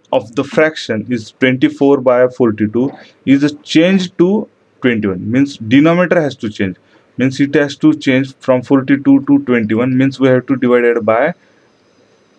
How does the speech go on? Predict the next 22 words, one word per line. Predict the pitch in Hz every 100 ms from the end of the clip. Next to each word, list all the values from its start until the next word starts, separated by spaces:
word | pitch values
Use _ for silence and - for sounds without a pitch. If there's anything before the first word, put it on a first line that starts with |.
| _ _
two, | - 147 95 - _ _ -
and | 113
same | 107 156 170
has | 143 139
to | - 131
divide | 131 120
it | 120 110
to | 123
the | 139
numerator | 139 123 110 101 98
also | 104 123
by | 110 107
two. | 107 98 87
So | - 117
means | 120 151 151 _ _ _ -
in |
the | 113
numerator, | 131 170 170 120 117 139 165 _ _ _
so | - 113
that | 113 113
will | 117 110
be | 117 180